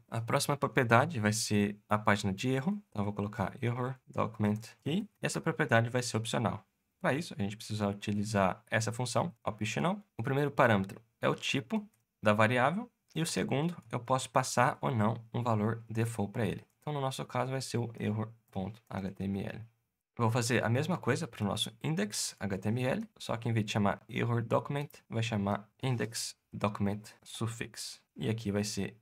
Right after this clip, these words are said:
index ponto H T M L. E por último, vai ser o caminho onde os arquivos vão tá. Eu posso setar esse caminho ou não. Então, eu vou passar aqui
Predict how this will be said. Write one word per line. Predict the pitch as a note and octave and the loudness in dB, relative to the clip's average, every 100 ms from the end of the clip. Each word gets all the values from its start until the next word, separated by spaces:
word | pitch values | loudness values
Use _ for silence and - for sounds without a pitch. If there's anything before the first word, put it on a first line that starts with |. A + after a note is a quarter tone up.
| - | -2
index | G#2+ G2+ G2 - | -2 -2 -6 -14
ponto | - G2 F#2+ - | -4 -4 -4 -6
H | G2 F#2+ | -4 -4
T | - | -2
M | G2 C#2 | -4 -4
L. | C#2+ - - | -6 -10 -10
E | A#3 | -8
por | - D#3 | -2 0
último, | E3 F#3+ F#3 | 0 -2 -4
vai | D#3 D#3 | -2 -2
ser | - B2+ C3 - _ _ | -2 -2 -4 -8 _ _
o | - | -8
caminho | - D#3 A2+ A#2+ - | -4 0 2 0 0
onde | A2+ A#2 | 0 0
os | A2+ A#2 | 2 2
arquivos | A2+ G#2 G2+ G#2+ | 0 -2 -4 -2
vão | G2+ | -2
tá. | A2 - - - _ _ | -2 -2 -4 -10 _ _
Eu | - | -14
posso | - G#2 - | -4 -2 -2
setar | A#2+ A#2 G2 - | -2 0 0 0
esse | G2+ G#2 | 0 -2
caminho | - A#2+ A2+ A#2 A2+ - | 2 4 4 2 -2 -2
ou | D3+ | 0
não. | G#2+ G#2+ - | 0 -2 -10
Então, | C#3+ D3 | -10 -6
eu | C#3 | -4
vou | C3+ | -4
passar | C3+ - B2+ | -4 -2 -4
aqui | - D#3+ | -2 -6